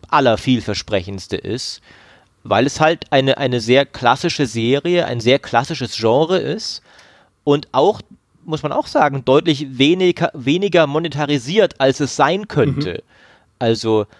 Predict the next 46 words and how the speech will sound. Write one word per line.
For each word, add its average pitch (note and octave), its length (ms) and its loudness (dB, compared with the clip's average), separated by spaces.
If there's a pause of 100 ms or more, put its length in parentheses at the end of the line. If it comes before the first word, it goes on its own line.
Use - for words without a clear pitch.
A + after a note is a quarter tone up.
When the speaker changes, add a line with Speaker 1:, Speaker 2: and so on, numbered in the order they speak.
(180)
Speaker 1:
da A2 60 -4
hätte C3 160 0
man D3+ 120 0
ja C3+ 100 4
auch D#3+ 140 0
sagen D#3 320 2
können, C3+ 140 -2
okay, B2 240 0
A C3 120 2
T B2+ 140 -6
S C#3+ 320 -6
tut D#3 180 -4
sich - 220 -6
eh D#3+ 140 2
schon F#3+ 200 -4
schwer, E3 500 2 (760)
lasst C#3 320 2
uns D3+ 160 -4
mal D3 200 2
noch D3+ 180 0
direkt C#3 340 0
von B2+ 120 -4
Anfang C#3 260 0
an D3 140 -2
Einheitenskins B2 1200 0
für A#2 180 -2
zehn A#2+ 380 2
Euro A#2+ 240 4
das G#2+ 160 0
Stück - 420 -4
reinpacken, G#2 720 -2
für A#2+ 160 0
einen G#2+ 180 -4 (100)
<laughs> - 80 -20
Ritter B2 400 2
mit A#2 180 -4
einem A2+ 220 -6
besonders, A#2 440 -2
besonders A#2 460 -2
großen A#2+ 280 -2
Feder B2 380 2
auf G2+ 120 -4
dem G#2 100 -8
Helm F#2+ 320 -2
oder F#2 200 -4
sowas. F2 460 -4